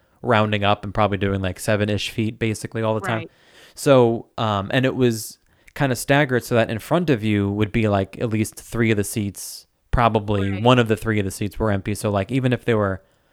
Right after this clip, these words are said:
Speaker 1: if, well, actually, I'm sorry, the row in front of you was empty, but then the following row in front of that,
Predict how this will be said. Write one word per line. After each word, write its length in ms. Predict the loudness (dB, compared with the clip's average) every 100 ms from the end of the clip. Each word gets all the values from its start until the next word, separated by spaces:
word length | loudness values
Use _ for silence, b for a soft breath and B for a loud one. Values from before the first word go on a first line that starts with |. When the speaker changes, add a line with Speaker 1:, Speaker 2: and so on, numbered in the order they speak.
| _ _ _ _ _ _
Speaker 1:
if, 320 | -4 -4 _ -6
well, 180 | 2 2
actually, 260 | 2 0 -4
I'm 100 | -2
sorry, 200 | -2 0
the 80 |
row 140 | 2 2
in 60 | 2
front 240 | 2 2
of 100 | 2
you 80 | -2
was 120 | -2 -2
empty, 280 | -2 -2
but 140 | -4 -2
then 180 | -2 -4
the 80 |
following 540 | -8 -6 0 0 0 -2
row 240 | -2 -2
in 80 | -4
front 180 | -6 -2
of 60 | 2
that, 320 | 2 0